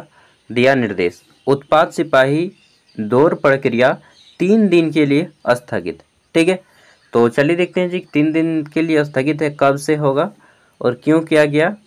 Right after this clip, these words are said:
और ऑफिशियल नोटिस अभी तक क्यों नहीं जारी किया गया है। बोला गया है रांची हिंदुस्तान ब्यूरो की ओर से, मुख्यमंत्री हेमंत सोरेन, ठीक है, ने उत्पाद सिपाही भर्ती प्रक्रिया अगले तीन दिनों तक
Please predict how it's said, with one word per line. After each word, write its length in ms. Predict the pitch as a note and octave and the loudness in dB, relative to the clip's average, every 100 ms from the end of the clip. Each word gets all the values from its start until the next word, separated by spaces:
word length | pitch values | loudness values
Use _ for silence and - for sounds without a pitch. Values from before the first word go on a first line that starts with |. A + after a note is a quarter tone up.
| _ | _
और 80 | C3 | 0
ऑफिशियल 460 | C3+ D3 D3 F3+ F#3+ | 2 0 -2 0 2
नोटिस 360 | E3+ E3 F3 | 0 -2 0
अभी 140 | D3 D3+ | 0 2
तक 240 | E3 D#3+ - | 0 -2 -2
क्यों 120 | D#3 | 0
नहीं 160 | D3 | 2
जारी 240 | B2+ A#2 A2+ | 2 2 0
किया 200 | G#2+ F#2 | -2 -2
गया 200 | F2 E2 | -4 -6
है। 160 | E2+ - _ _ _ _ _ _ | -10 -20 _ _ _ _ _ _
बोला 260 | A2+ C#3+ E3+ | -2 2 2
गया 260 | F#3 F#3 F3 | 2 2 2
है 180 | E3+ A3+ _ _ _ | -2 -6 _ _ _
रांची 320 | B2+ B2+ C3+ E3 | 0 0 0 -4
हिंदुस्तान 520 | D3 D3+ D3+ D3 D#3 | -2 -2 0 0 2
ब्यूरो 260 | C#3 C#3 D3 | 2 2 2
की 140 | D3 | 2
ओर 100 | B2+ | 0
से, 200 | A#2+ D#3 | 0 -2
मुख्यमंत्री 720 | D3 C#3+ D3+ D3 D3 D3 G3 | 0 -2 0 0 0 0 -4
हेमंत 520 | D#3 D#3 B2+ D3+ E3 | -4 -4 0 -2 -2
सोरेन, 440 | - B2+ G#2+ G2 G2 _ _ | -2 0 2 0 -6 _ _
ठीक 120 | D#3+ | -4
है, 160 | D#3 G#2+ _ _ _ _ _ - | -4 -6 _ _ _ _ _ -4
ने 260 | B2+ A2 E2+ _ _ _ _ _ | -2 -2 -4 _ _ _ _ _
उत्पाद 420 | C#3+ D3 E3+ F3+ | -4 0 2 2
सिपाही 540 | F3+ D#3+ D3 C3 B2+ D3+ - _ | 0 -4 2 2 0 -4 -10 _
भर्ती 360 | G#2+ B2 C3 F#3+ | -2 -2 0 -2
प्रक्रिया 760 | F#3+ D#3+ D3 C3+ B2+ B2 D3 F3+ _ _ _ _ _ _ _ _ | 0 -2 0 -4 2 2 0 -4 _ _ _ _ _ _ _ _
अगले 340 | C3 C#3 E3+ F#3 - | 0 2 2 0 0
तीन 320 | E3 F3 G3 F#3+ | -2 0 0 0
दिनों 300 | D#3 C3+ C#3+ | 0 2 0
तक 360 | D3 A#2 C3+ | 2 0 0